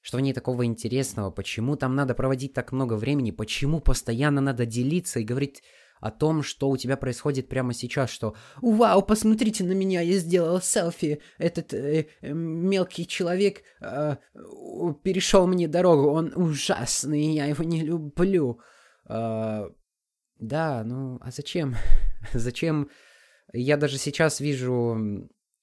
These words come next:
своих одноклассников, немногих, ну, там, не знаю, некоторых, которые зачем-то пользуются тем же самым Снапчатом и там постоянно выкладывают свои селфи, что, а, вот сейчас у меня вот такой вот муд, настроение.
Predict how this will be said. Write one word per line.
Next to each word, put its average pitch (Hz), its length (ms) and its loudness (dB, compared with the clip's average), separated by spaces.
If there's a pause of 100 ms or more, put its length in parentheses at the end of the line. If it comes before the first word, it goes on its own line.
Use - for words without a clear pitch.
(120)
своих 120 320 -6
одноклассников, 117 720 -6
немногих, 117 480 -6
ну, 117 100 -8
там, 92 200 -8
не 92 100 -12
знаю, - 380 -18 (120)
некоторых, 90 720 -10 (260)
которые 135 520 -4
зачем-то 135 680 -4
пользуются 120 540 -4
тем 107 220 -8
же 95 80 -10
самым 101 280 -6
Снапчатом 101 640 -8
и 90 40 -12
там 90 200 -12
постоянно 87 440 -12
выкладывают 90 480 -10
свои 95 160 -12
селфи, 98 360 -10
что, - 280 -12 (420)
а, 92 320 -4
вот 110 240 -6
сейчас - 420 -6
у 127 40 -4
меня 113 240 -2
вот 104 160 -6
такой 113 320 -4
вот 104 240 -8
муд, 110 560 -2
настроение. 95 1040 -6